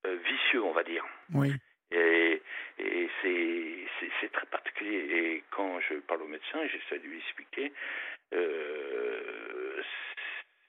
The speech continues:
Speaker 1: c'est difficile. Et quand on a fait des, des R M, là, euh, il m'a dit, euh, «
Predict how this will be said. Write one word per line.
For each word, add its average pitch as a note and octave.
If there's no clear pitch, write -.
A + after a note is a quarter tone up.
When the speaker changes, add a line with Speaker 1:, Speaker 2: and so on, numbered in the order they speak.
Speaker 1:
c'est G2+
difficile. G#2
Et E2
quand -
on F2+
a E2
fait -
des, B1
des D#2+
R D#2+
M, C3
là, -
euh, -
il F2
m'a D#2+
dit, G#2+
euh, « B1+